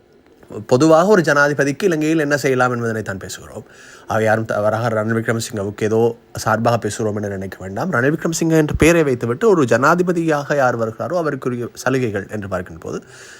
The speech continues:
அது இருக்கிறது. அதே நேரம் இன்னொரு விடயத்தினையும் பார்க்க வேண்டும். ஆ, பொதுவாக இலங்கையில் இருந்த ஜனாதிபதிகளினுடைய முதல் பெண்மணிகள், அதாவது, ம், மனைவிமாரை எடுத்துக்கொண்டீர்கள் என்றால் ரணில் விக்ரமசிங்கவினுடைய மனைவி தான் அரசியலில் இருந்து ஓய்-,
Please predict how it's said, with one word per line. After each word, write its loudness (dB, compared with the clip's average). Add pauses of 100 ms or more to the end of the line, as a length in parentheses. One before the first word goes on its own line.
(140)
அது -4
இருக்கிறது. -4 (520)
அதே 4
நேரம் 4
இன்னொரு 2
விடயத்தினையும் 0
பார்க்க -2
வேண்டும். -2 (100)
ஆ, 2 (380)
பொதுவாக 2
இலங்கையில் 0
இருந்த 2
ஜனாதிபதிகளினுடைய 0 (560)
முதல் 4 (200)
பெண்மணிகள், 0 (180)
அதாவது, -4 (180)
ம், -12 (140)
மனைவிமாரை 4
எடுத்துக்கொண்டீர்கள் 0
என்றால் 2
ரணில் 0
விக்ரமசிங்கவினுடைய -2
மனைவி -2
தான் -2
அரசியலில் 0
இருந்து 0
ஓய்-, 2